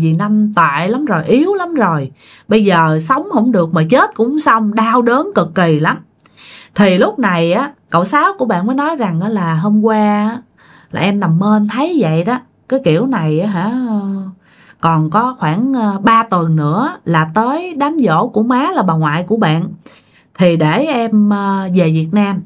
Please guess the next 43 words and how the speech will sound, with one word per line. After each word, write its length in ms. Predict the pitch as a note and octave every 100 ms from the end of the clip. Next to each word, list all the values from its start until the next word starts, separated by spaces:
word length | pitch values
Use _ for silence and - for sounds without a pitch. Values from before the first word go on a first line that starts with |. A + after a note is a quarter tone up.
| _ _
Có 100 | -
gì 340 | C#4 G#3+ D#3+ D#3+
làm 240 | D#3+ D#3+
đám 180 | G3 B3
giỗ 200 | F3 G#3+
cho 180 | A#3 G3
má 380 | G#3 G#3+ C#4+ E4
xong 200 | A#3 G3
rồi 120 | E3+
em 120 | F#3
ở 220 | F#3 D3+ B3
Việt 120 | G#3+
Nam 260 | G3+ G3 F3+
chừng 160 | E3 E3
vài 200 | D#3+ D#3
tháng 280 | F#3+ C4+ -
coi, 340 | G#3+ G#3 F#3 - _
là 160 | D3+ D#3
để 220 | D3+ G#3
coi 280 | A#3 G#3 G3+
có 200 | A3 D4
chuyện 240 | F#3+ D#3+
gì 100 | D#3+
xảy 200 | D#3 F3+
ra 240 | A3+ G#3 G3
không. 260 | G#3 G3+ F#3+ _ _ _ _ _ _ _ -
Thì 140 | G#3
khoảng 360 | F#3+ G3 A3+ F#4 -
tuần 220 | F3+ E3+
lễ 220 | D#3+ A3+
sau 380 | D#4+ C4+ A#3 G#3+
là 140 | F#3
cậu 240 | D#3+ D3+ F3
của 120 | G3
bạn 160 | F#3+ E3+
về. 340 | E3+ D#3 C#3 - _ _ _ -
Thì 160 | F3+
khi 240 | F3+ D#4+ E4+
cậu 260 | F#3 F3
của 120 | A3+ B3+
bạn 180 | A3
về 260 | A3+ F3+ E3+
là 140 | F3